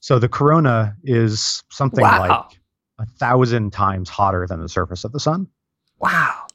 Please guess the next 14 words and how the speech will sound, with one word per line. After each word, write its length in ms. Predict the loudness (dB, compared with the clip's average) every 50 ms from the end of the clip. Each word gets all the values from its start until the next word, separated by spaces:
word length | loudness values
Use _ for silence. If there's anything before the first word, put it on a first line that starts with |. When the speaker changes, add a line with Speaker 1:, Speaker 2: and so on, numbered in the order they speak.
| _
Speaker 2:
So 180 | 0 2 4 4
does 200 | 4 4 2 2
the, 160 | 0 -4 -6 -8 _ _ _ _ _ 0
when 140 | 2 2
we 140 | 4 4 2 2
stand 760 | 0 -4 -12 _ _ _ _ _ _ 0 2 4 4 4 4
outside 400 | 4 2 0 0 0 0 0 0 -2
and 140 | -6 -8
feel 180 | -8 -8 -8 -6
the 80 | -8 -10
heat 240 | -8 -8 -8 -8 -8
of 100 | -10 -12
the 100 | -12 -16
sun, 560 | -14 -6 -2 0 0 0 0 -2 -4 -10